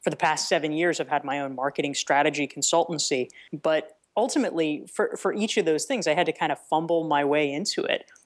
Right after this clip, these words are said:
and it really work to, uh, to reinvent myself. And so I was hoping in writing the book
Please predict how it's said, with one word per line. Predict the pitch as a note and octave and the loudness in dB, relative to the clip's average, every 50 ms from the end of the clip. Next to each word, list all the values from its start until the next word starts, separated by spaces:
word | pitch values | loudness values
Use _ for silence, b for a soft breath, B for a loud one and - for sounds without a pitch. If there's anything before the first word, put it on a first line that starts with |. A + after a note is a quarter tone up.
| _ _ | _ _
and | - D3+ D3+ C#3+ C#3 C#3 C#3+ C#3 - | -2 0 0 0 0 0 -2 -4 -4
it | - D#3 C#3 - F#3 | -2 -2 -2 0 0
really | E3+ F3 F3+ F3+ F3 F3 E3 D#3+ D3+ C#3+ C3+ - | 0 2 2 2 4 4 4 2 2 2 0 0
work | D#3 C#3+ C#3 D3 D#3+ E3 D#3 - - - - - - _ _ _ - | 0 0 2 2 2 2 0 -2 -4 -8 -16 -16 -18 _ _ _ -6
to, | - - D3 C#3 C#3 C3+ C3+ C3+ | -4 -2 -2 -2 -2 -2 0 0
uh, | C3 B2+ B2+ - | 2 2 2 0
to | - - D#3+ | 0 0 0
reinvent | D#3 D#3+ D#3 D3+ D3 C#3 D3 C#3+ - | 2 2 2 2 2 2 0 0 0
myself. | - C3 D3 - - - - - - - - B B B B B _ - | -2 -4 -2 -2 -2 0 0 0 -2 -4 -10 B B B B B _ 0
And | F#3 F3+ F3+ F3+ | 0 2 2 2
so | - G3 F3+ D#3 | 2 2 4 4
I | D#3+ E3+ | 2 2
was | E3 D#3 - | 0 0 -2
hoping | - - C#4+ D4+ - G#3+ E3 D#3 | -2 -2 -2 0 0 0 0 0
in | D3+ D3 | 0 0
writing | D#3+ D#3+ D#3+ D#3 D3+ | 0 0 0 0 -2
the | D3 | -4
book | C3+ - - - D3+ C3+ - | -2 0 0 0 0 -2 -4